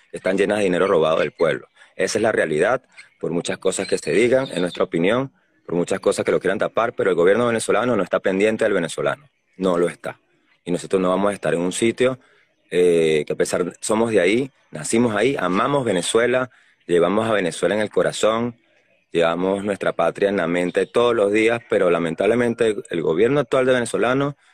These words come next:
no cumple con los requisitos mínimos para que tenga nuestra aprobación y nuestra presencia. Ellos no merecen nuestra presencia, nuestra fuerza vital allí, la verdad.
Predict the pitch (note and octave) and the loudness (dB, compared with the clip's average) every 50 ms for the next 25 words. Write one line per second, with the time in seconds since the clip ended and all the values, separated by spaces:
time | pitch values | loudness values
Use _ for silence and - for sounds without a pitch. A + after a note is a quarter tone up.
0 | _ _ - F#2 F#2+ - - B2 B2 B2 - B2+ B2 B2+ A#2 G#2+ F#2+ F2+ - - | _ _ -4 -2 -2 0 2 2 2 2 2 0 0 0 0 0 0 0 -2 -4
1 | - - - A#2 A#2+ B2 B2 B2 B2+ B2+ B2 - - G2+ F#2+ E2+ F#2 F2+ F2+ E2+ | -4 -2 -2 0 2 2 2 2 2 0 -2 -2 -2 -2 0 0 0 0 0 0
2 | F2 G2+ G#2+ - A2 A2 G#2 - - - - E2+ D#2+ D2 D#2+ D2+ - - A2 B2 | -2 -2 -2 -2 -2 -2 -2 -2 -4 -4 0 0 2 2 0 0 -2 0 0 0
3 | C#3 D#3+ D#3+ _ _ _ _ _ _ _ _ _ _ _ _ - G2+ F#2+ F#2 F2+ | 0 -2 -8 _ _ _ _ _ _ _ _ _ _ _ _ -4 -2 0 2 2
4 | F2+ F2+ F2+ F2 E2+ - F#2+ F2 E2+ E2+ E2 - F2 F2+ - - A#2 A2 G#2 G2 | 2 2 2 0 -2 -2 0 0 2 0 0 0 -2 -2 -2 0 0 0 0 -2
5 | - - E2 E2+ G#2+ C3+ C3+ C#3 C#3+ C#3+ C#3 B2+ C3+ C3 B2+ A#2 A#2 A#2 - F#2 | -2 -2 -2 0 0 2 2 2 2 2 2 2 0 0 0 0 -2 -2 -2 -2
6 | F2+ - - G#2 G#2+ G#2+ - A#2 A#2 A2+ G#2 - F2 - G2 F#2+ F#2 - A2 G2+ | -2 0 0 -2 0 0 -2 -2 -2 -2 -4 -6 -6 -4 -2 -2 0 0 0 0
7 | F2+ - F#2 F2+ F#2 D#2 D2 - - _ _ _ _ - E2+ D#2+ D#2 - - C#2+ | 2 2 0 0 0 -2 -4 -8 -12 _ _ _ _ -6 -2 -2 -2 -2 -2 -6
8 | - | -8